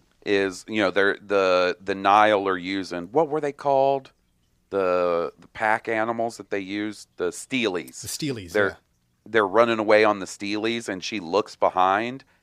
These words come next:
Speaker 1: and notices, like, someone's following them, and then sees the lightsabers,
Speaker 2: Mm-hmm.
Speaker 1: and she's like, "Oh, shit, the Jedi are coming to help."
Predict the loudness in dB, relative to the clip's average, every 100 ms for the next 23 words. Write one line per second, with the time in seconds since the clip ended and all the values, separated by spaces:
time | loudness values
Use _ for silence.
0 | _ -8 -6 -6 0 2 2 -2 -10 -4
1 | -4 -2 -2 -2 -4 -6 0 2 2 -2
2 | -4 -6 -8 -8 -4 -6 -6 -12 -12 -12
3 | -6 -4 0 2 2 0 -2 -2 -4 -6
4 | -10 -18 _ -14 -12 -10 -8 -8 -8 -4
5 | -4 -4 _ 0 2 4 2 2 0 -2
6 | -4 -6 -6 -2 -2 -2 -8 -4 0 4
7 | 4 4 2 -2 0 0 0 -10 -8 -6
8 | -6 -10